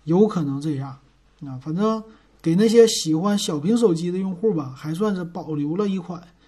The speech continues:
比较经典的手机外形，也可能这 iPhone 的 iPhone九或者S E二呢，它就是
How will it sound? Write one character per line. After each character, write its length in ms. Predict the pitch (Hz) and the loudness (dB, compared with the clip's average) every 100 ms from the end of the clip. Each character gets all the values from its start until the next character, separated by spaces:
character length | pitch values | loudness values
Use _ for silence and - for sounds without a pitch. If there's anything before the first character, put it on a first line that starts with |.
| _ _ | _ _
比 80 | 160 | -8
较 140 | 165 | -6
经 320 | 135 - 214 208 | -4 0 0 0
典 200 | 202 147 | -2 -6
的 100 | 151 | -6
手 160 | 160 | -6
机 120 | 139 | -4
外 200 | 160 180 | -2 -2
形， 240 | 139 135 139 - - _ | -6 -8 -14 -20 -20 _
也 200 | 170 202 | 6 8
可 140 | 226 202 | 8 4
能 300 | 160 160 175 - | 2 -2 -6 -10
这 120 | - 202 | -8 -8
iPhone 600 | - 185 180 214 208 170 | -4 -4 -2 0 0 0
的 460 | 160 147 147 143 143 _ _ _ - | -4 -4 -8 -12 -18 _ _ _ -8
iPhone 340 | 185 190 220 | -4 0 0
九 180 | 175 185 170 | 0 -4 -6
或 120 | 143 170 | -6 -4
者 100 | 165 | -4
S 320 | 156 170 185 | -4 -2 -2
E 120 | 190 | 0
二 240 | 214 202 | 0 0
呢， 160 | 156 143 | -2 -6
它 140 | - 170 | -6 -2
就 120 | 170 | -2
是 260 | 175 170 | -2 -2